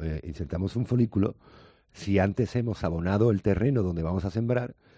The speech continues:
evidentemente el porcentaje de folículos que permanecen después de la intervención es mayor, con lo cual hacer un previo antes de una intervención y un post para que ese folículo que se ha introducido,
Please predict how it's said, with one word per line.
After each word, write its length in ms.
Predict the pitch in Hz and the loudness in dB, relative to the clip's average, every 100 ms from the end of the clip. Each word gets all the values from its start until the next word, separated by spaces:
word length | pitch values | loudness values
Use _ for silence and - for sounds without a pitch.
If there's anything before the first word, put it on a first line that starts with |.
| _ - | _ -2
evidentemente 540 | 95 101 110 117 131 | 0 2 2 2 0
el 40 | |
porcentaje 360 | - 92 92 110 | -2 -2 0 0
de 40 | |
folículos 380 | 101 123 107 107 | 0 0 0 -2
que 80 | 95 | -2
permanecen 460 | 87 85 90 113 110 | -2 0 0 0 -2
después 180 | 117 | -2
de 60 | 113 | 0
la 60 | 110 | -2
intervención 400 | 104 104 120 117 | 0 -2 -2 -2
es 60 | |
mayor, 300 | 101 98 143 - - - - | 0 0 -2 -8 -20 -20 -6
con 100 | 87 | -2
lo 80 | 82 | 0
cual 140 | 113 | 0
hacer 200 | - 127 | 0 -2
un 180 | 113 101 | -2 -2
previo 580 | 110 143 135 85 69 - - | 0 0 0 -4 -6 -10 -8
antes 280 | 92 101 | -6 -2
de 80 | 104 | 0
una 80 | 113 | 0
intervención 480 | 101 107 110 127 - - | 0 -2 0 0 -2 -6
y 120 | - 110 | -2 0
un 120 | 110 | 4
post 300 | 139 101 - _ | 4 2 -2 _
para 160 | - 78 | -8 -6
que 80 | 92 | -6
ese 140 | - | -6
folículo 420 | - 120 117 87 | -4 -2 -4 -6
que 80 | 82 | -8
se 160 | - 98 | -4 -4
ha 20 | |
introducido, 640 | 104 104 98 - 120 87 | -2 -2 -2 -2 -2 -4